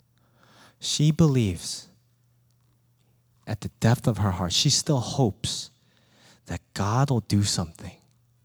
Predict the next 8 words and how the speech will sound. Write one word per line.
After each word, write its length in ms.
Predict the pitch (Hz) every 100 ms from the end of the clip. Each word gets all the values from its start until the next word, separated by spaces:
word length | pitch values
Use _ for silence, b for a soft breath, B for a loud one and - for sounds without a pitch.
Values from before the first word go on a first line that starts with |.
| _ B B B -
that 240 | 95 -
they 160 | 117 113
will 160 | 143 151
be 280 | 123 104
able 160 | 113 110
to 120 | -
experience 960 | 82 - - - 107 104 95 90 - - B B
a 80 | -